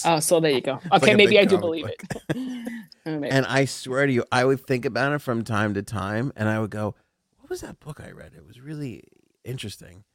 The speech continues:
Speaker 2: And, and I, I never bothered once to look it up, but it would bother me every, you know, do you have those things where you're, you, like,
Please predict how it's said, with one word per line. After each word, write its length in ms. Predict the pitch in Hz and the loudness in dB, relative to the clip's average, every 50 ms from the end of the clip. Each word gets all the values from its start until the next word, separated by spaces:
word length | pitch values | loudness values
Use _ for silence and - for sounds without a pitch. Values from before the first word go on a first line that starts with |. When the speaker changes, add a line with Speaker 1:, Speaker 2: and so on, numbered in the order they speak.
| _ _ _ _ _ _ _ _ - | _ _ _ _ _ _ _ _ -6
Speaker 2:
And, 320 | - 110 113 110 110 113 - - | -4 -2 0 0 0 -2 -4 -4
and 220 | 113 120 113 107 | -4 -2 -2 0
I, 180 | 107 117 107 - - | 0 -2 -2 -2 -2
I 160 | 107 113 113 | -2 -2 -2
never 500 | 107 113 113 113 120 113 110 120 120 117 | 0 0 0 2 2 2 4 4 2 2
bothered 480 | 107 98 - 110 101 107 107 104 101 101 | 2 -2 -2 -2 0 0 0 -2 -4 -4
once 280 | 98 95 98 101 - | -6 -6 -8 -8 -8
to 100 | - - | -10 -10
look 200 | 92 95 90 - | -8 -8 -10 -10
it 60 | 95 | -10
up, 160 | 90 85 82 - | -10 -10 -8 -8
but 140 | - 95 | -8 -6
it 80 | 87 104 | -4 -2
would 240 | 104 104 98 98 - | -2 -2 -4 -6 -6
bother 340 | 104 95 107 113 104 107 98 | -6 -4 -2 -2 -2 -2 -4
me 220 | 92 90 90 - | -6 -6 -8 -10
every, 260 | - 98 98 98 98 | -8 -8 -8 -8 -10
you 60 | 95 | -12
know, 60 | 95 76 | -12 -14
do 160 | 92 - 147 | -16 -14 -12
you 60 | 170 | -12
have 220 | 180 - 196 196 226 | -10 -8 -8 -6 -4
those 180 | 233 202 185 - | -2 -2 -2 -2
things 260 | - 135 156 160 143 | -2 -2 -2 -2 -2
where 100 | 127 117 | -4 -4
you're, 260 | 110 113 113 113 113 - | -2 0 0 -2 -2 -6
you, 140 | 113 113 101 | -8 -8 -6
like, 320 | 98 107 104 101 - - | -2 -2 -2 -4 -4 -8